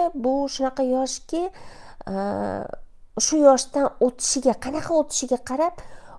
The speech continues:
uni xarakteri shakllanadi. Uni qaror qabul qilishi, uning atrofidagi, a, insonlarni yig'ilishi mana shu yoshga juda ham, a, bog'liq. A,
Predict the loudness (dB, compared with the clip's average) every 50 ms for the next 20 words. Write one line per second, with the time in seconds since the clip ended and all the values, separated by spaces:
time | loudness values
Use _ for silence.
0 | -10 -4 -2 0 0 0 0 -2 -2 2 2 4 4 4 2 2 0 -2 0 0
1 | 0 2 2 0 0 0 0 -2 -6 -6 -8 -8 -8 -10 -10 -10 -12 -12 -12 -14
2 | -16 -16 -18 -18 -18 -18 -14 -8 -2 0 0 0 0 0 0 2 4 6 6 6
3 | 6 4 2 2 2 4 4 2 0 0 0 -2 0 0 -2 -4 -4 -4 -6 -6
4 | -8 -16 -20 -16 -8 -4 -2 0 0 0 -2 -4 -6 -4 0 0 0 0 -2 -4
5 | -6 -2 -2 0 0 -2 -6 -6 -2 0 0 0 0 -4 -10 -20 -20 -20 -18 -18
6 | -18 -16 -12 -6 -4 -2 -2 -2 -2 -2 -2 -2 -4 -4 -4 -4 -4 -6 -8 -10
7 | -6 0 2 2 2 4 4 4 6 6 6 6 4 2 2 2 2 2 2 2
8 | 4 4 4 4 4 2 0 -2 2 4 4 4 4 2 -2 -8 -18 -18 -20 -20
9 | -16 -12 -6 -4 -2 -2 0 -2 -2 -4 -2 -2 0 0 0 0 -4 -4 -4 -6
10 | -6 -6 -8 -20 -12 -8 -6 -6 0 4 4 4 4 2 -6 -10 -6 -4 -4 -4
11 | -4 -6 -8 -12 -18 -20 -20 -20 -20 -20 -20 -20 -20 -20 -20 -20 -20 -18 -12 -8
12 | -6 -4 -2 -4 -4 -4 2 4 6 6 8 8 6 6 6 4 -2 -18 -18 -18
13 | -20 -20 -18 -16 -16 -16 -16 -16 -16 -16 -16 -16 -16 -16 -16 -16 -16 -16 -16 -14
14 | -12 -12 -10 -6 -4 -2